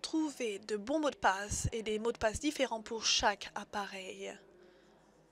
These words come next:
Nous avons un grand nombre de mots de passe. C'est difficile pour moi de l'expliquer, mais je ne sais pas exactement ce qui peut être partagé. Si vous avez, par exemple, des réservations,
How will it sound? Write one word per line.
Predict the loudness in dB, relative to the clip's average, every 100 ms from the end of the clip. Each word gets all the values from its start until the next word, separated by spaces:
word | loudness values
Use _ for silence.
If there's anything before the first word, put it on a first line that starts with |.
| _ _ -20 -20 -14
Nous | -4 0
avons | 0 0
un | -2 -2
grand | -4 -2 -2
nombre | -2 -6 -8 -10 -8 -4 -4
de | -4
mots | -6
de | -4
passe. | 2 2 2 0 -6 -10 -18 -20 -8
C'est | -4 -2
difficile | 0 0 2
pour | 0
moi | 2 2
de | 4
l'expliquer, | 2 2 0 -2 0 0 0 -2
mais | -4 -2 0 -2 -6 -20 -20 -20 -20 -20 -20 -20 -20 -16 -2
je | 0
ne | 2 2
sais | 2
pas | 2 0
exactement | 2 0 0 -2 0
ce | 0 0
qui | -2 -8
peut | -4 -2
être | 0 -2 -4 -2
partagé. | 0 2 0 -2 -6 -8 -12 -20 _ -20 -20 -20 -20 -20 _ -20 -20 -20 _ _ _
Si | -6 -4
vous | -2 0 2
avez, | 0 -2 -2 -2 -6
par | -6
exemple, | -6 -2 -2 -2 -6 -8 -8 -8 -2
des | 0
réservations, | 0 0 0 2 2 2 0 -4